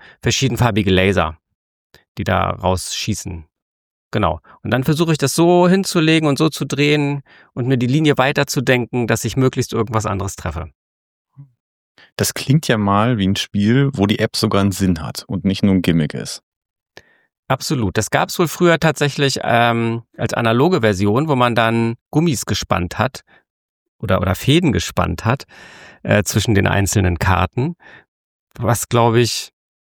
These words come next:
Speaker 1: tja.
Speaker 2: Dreimal so lange dauert, wie das eigentliche Spiel.
Speaker 1: Wahrscheinlich, <laughs> genau. Und da übernimmt halt die Auswertung, äh, übernimmt die App. Und erstmal,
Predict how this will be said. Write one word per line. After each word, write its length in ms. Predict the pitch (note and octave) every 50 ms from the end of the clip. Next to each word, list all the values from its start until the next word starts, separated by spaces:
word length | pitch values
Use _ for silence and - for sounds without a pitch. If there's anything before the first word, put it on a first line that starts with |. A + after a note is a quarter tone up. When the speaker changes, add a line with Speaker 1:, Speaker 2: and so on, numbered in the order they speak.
| _
Speaker 1:
tja. 320 | - - - G#2+ F#2+ F#2 F#2 F#2 - _ _ _ _ _ _ _ _ _ _ _ _ _ _ _ -
Speaker 2:
Dreimal 240 | - F2+ F#2+ G2+ G2
so 100 | F#2+ G2
lange 220 | F#2+ F#2+ F#2+ F2+
dauert, 240 | G2 F#2 F#2+ F#2 -
wie 60 | G2
das 120 | F#2 F#2
eigentliche 320 | - - F#2+ F2+ F2 F2 F2
Spiel. 240 | - - - - -
Speaker 1:
Wahrscheinlich, 920 | B2 A#2 B2 A2+ - - A2+ B2 C3+ C3 A#2 C#3 B2 - - - - - - - -
<laughs> 120 | C3 -
genau. 300 | - F3+ D3+ A2 F2+ F#2 - - - - - - - - - -
Und 160 | - C3+ C3+
da 260 | D3 D3+ D#3 D#3 D#3 C3+
übernimmt 340 | C3+ C#3 D3 D3+ D3+ D3 D#3
halt 120 | D3+ C3
die 80 | C3 B2+
Auswertung, 760 | - B2 C#3+ - D3 C3 C3 C3 C#3 C3+ C3 C3 C3 B2 -
äh, 440 | - - - B2 B2+ B2 A#2+ A#2+ A2+
übernimmt 440 | - A#2 A#2+ A#2+ A#2+ B2 A#2+ - -
die 80 | A#2
App. 260 | - A#2+ C#3+ - - - - _ _ _ _ _ _ _ _ _ _ _ _ _ _ _ _ _ _ _ _ _ _ _ _ _ _ _ _ _ _ _ _
Und 540 | - B2+ B2 A#2+ A#2+ A#2 A2+ - - - - _ _ _ _ _ _ _ _ _ _ _ _ _ _ _ _ _ _ _ -
erstmal, 420 | - - D3+ G3+ F#3+ F#3 F3+ -